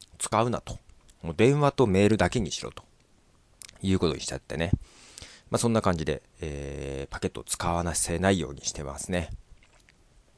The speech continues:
あの、怖いのは外で地図とか見た時なんですけどね。あと、どうなんだろう。あの、電子コンパスって使ってるのかな、ネット。ジーピーエスは使ってないのかな。なんかちょっとその辺もありますけども。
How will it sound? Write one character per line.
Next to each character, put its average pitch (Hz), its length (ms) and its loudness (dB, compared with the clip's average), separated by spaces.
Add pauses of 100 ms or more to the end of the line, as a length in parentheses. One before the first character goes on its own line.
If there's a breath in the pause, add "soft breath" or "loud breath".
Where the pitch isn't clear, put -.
(260)
あ 92 80 -8
の、 90 80 -2
怖 165 200 6
い 156 40 2
の 117 60 0
は 85 40 4
外 123 220 2
で 80 120 -2 (100)
地 - 120 0
図 120 80 -4
と 87 100 -6
か 76 60 -2
見 78 80 -8
た 71 80 -10
時 - 120 -8
な 67 80 -6
ん 64 40 -12
で - 80 -12
す - 60 -12
け 69 80 -10
ど 67 40 -8
ね。 71 200 -6 (680 loud breath)
あ 107 120 2
と、 87 160 -4
ど 135 120 2
う - 20 8
な 147 120 8
ん - 20 4
だ 80 80 2
ろ 73 60 2
う。 85 40 2
あ - 20 2
の、 87 80 0
電 196 240 8
子 - 80 0
コ 254 100 6
ン 226 60 4
パ - 120 10
ス - 120 10
っ - 20 -20
て - 320 -4 (260)
使 - 300 -6
っ - 20 -20
て - 260 0
る 170 80 2
の 143 100 0
か 107 120 -6
な、 92 120 0
ネ 87 80 -2
ッ - 40 -6 (100)
ト。 82 180 0 (1120)
ジ 135 140 -8 (100)
ー 254 60 -8
ピ 277 240 4
ー 285 40 4
エ 254 40 2
ス - 140 2
は 92 80 4
使 - 280 -8
っ - 40 -14
て - 140 -4
な 269 140 -2
い 220 60 0
の 90 100 0
か 69 100 -2
な。 80 240 -4 (1120 soft breath)
な 160 80 -6
ん 135 40 -6
か 107 60 -2
ち - 80 -8
ょ - 20 -8
っ - 40 -8
と 98 80 -2
そ 104 100 -4
の 104 60 2
辺 101 140 2
も 92 80 2
あ 90 60 0
り 90 80 -4
ま 87 120 -6
す - 80 -10
け - 80 -14
ど - 80 -16
も。 - 80 -20